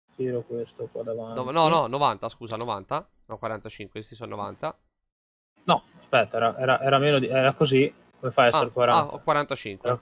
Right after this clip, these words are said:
Speaker 2: Vai.
Speaker 1: Ok. Poi vai indietro di tre, giusto?
Speaker 2: E poi va indietro
Speaker 1: Perché
Speaker 2: di
Speaker 1: poi non cambia.
Speaker 2: No, di metà del movimento. Può andare indietro
Speaker 1: Eh.
Speaker 2: fino a, eh, nove.
Speaker 1: Sì.
Speaker 2: Sarebbe
Speaker 1: Ah,
Speaker 2: nove,
Speaker 1: nove,
Speaker 2: eh.
Speaker 1: cacchio.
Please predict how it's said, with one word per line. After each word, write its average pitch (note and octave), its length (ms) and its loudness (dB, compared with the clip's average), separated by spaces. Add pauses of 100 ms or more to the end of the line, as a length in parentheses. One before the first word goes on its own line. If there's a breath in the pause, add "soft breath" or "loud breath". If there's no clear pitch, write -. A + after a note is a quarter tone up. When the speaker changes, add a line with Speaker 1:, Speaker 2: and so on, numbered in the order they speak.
(320)
Speaker 2:
Vai. A2+ 240 -2
Speaker 1:
Ok. B2 320 -8 (680)
Poi D3 180 8
vai B2+ 160 4
indietro C3+ 320 2
di B2+ 120 2
tre, B2+ 320 4
giusto? C#3 480 -4 (640)
Speaker 2:
E C3 100 -8
poi D3+ 160 0
va F3 80 -2
indietro C#3 360 0
Speaker 1:
Perché B2 160 2
Speaker 2:
di A#2+ 40 -2
Speaker 1:
poi C#3 120 6
non B2+ 120 -2
cambia. - 360 -14 (220)
Speaker 2:
No, F3 160 4
di C#3 120 -2
metà G3 200 2
del F#3+ 120 0
movimento. F#3+ 540 -4
Può C#3 120 -2
andare E3 260 2
indietro F3 460 0
Speaker 1:
Eh. E3 40 -6
Speaker 2:
fino E3+ 400 2
a, E3 340 2 (400)
eh, A#2+ 160 -10
nove. E3 360 2
Speaker 1:
Sì. B2+ 180 -6 (1400)
Speaker 2:
Sarebbe F#3 200 4
Speaker 1:
Ah, F#3+ 80 8
Speaker 2:
nove, G#3 340 8
Speaker 1:
nove, A#2+ 120 6
Speaker 2:
eh. C3 200 -2
Speaker 1:
cacchio. B2+ 440 0